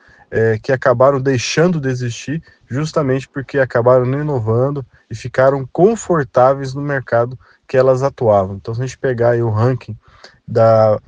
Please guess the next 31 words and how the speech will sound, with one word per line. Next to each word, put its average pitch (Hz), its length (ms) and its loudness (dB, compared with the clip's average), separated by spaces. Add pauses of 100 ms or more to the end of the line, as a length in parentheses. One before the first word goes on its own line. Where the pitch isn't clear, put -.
(300)
Fortune 139 560 -4
quinhentos, 131 760 -4 (280)
a 117 60 -10
gente 120 140 -8
percebe 131 480 0
que - 100 -10
boa 127 220 0
parte 135 300 -2
daquelas 123 340 -2
empresas 117 400 -4
que - 100 -16
estavam 117 320 -4
listadas 127 460 0
em 131 80 -2
dois 127 240 -4
mil 143 160 -6 (260)
não 151 200 0
estão 151 340 -2
listadas 131 520 -2
mais 135 260 -4
hoje. 98 280 -4 (480)
E - 40 -14
logic-, 185 480 2
logicamente, 170 720 0
né, 143 100 -2
quando 143 200 -2
a 143 80 0
gente 135 120 -12
se - 140 -14
sente 143 320 -6
confortável 131 1000 0